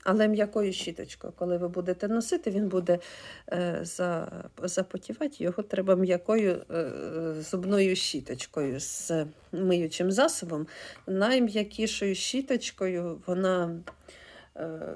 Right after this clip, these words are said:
я маю на увазі, що не середньої жорсткості, а прям буває м'яка та екстра м'яка. Оце краще так, щоб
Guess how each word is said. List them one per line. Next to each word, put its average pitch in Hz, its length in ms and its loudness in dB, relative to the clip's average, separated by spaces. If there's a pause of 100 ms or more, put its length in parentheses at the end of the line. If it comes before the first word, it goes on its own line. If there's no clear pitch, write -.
(420)
я 180 180 0
маю 175 220 4
на 180 120 4
увазі, 175 320 2
що - 160 0
не 180 120 4
середньої 214 500 6
жорсткості, - 720 -2
а 165 100 -2
прям 202 280 2
буває 170 480 2
м'яка 160 480 2
та 208 160 -4
екстра 214 500 -2
м'яка. 180 340 0
Оце 175 320 -6
краще - 380 -6
так, 277 260 -4
щоб - 220 -10